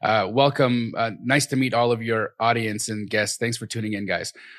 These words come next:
Uh, so a little bit about me. I've been in real estate for a couple of decades. I have, uh, actually started in two thousand and two, where I accidentally stumbled into wholesaling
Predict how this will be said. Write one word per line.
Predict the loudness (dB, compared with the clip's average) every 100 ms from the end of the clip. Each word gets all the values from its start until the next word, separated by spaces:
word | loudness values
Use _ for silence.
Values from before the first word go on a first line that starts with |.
| -10 2
Uh, | 2
so | 4 6 6 6 6
a |
little | 6 8
bit | 8
about | 6 6
me. | 6 4 4 2
I've | 2 0 0 -2 0
been | 2 4
in | 2 0 -4 -2
real | -2
estate | -2 -2 -2 -2
for | -4 0 4 4 2
a | 0
couple | 0 2 0
of | 0
decades. | 0 0 -4 -4 -6
I | 0 4 6 6 2 0
have, | 2 4 4 0 -6 _ _ _ _
uh, | 4 4 6
actually | 2 2 0
started | 0 4 4 4 2 -2 -8
in | -4 -2 -2
two | -2 2
thousand | 4 4 2 -2
and | -4
two, | 0 2 2 2 -2 -8 _
where | 2 4 4 4
I | 4 2 0
accidentally | 2 2 0 -2 -2 -2 -2
stumbled | -2 0 2 2
into | 0 -2 -2 -2
wholesaling | 0 0 0 0 0 -2 -6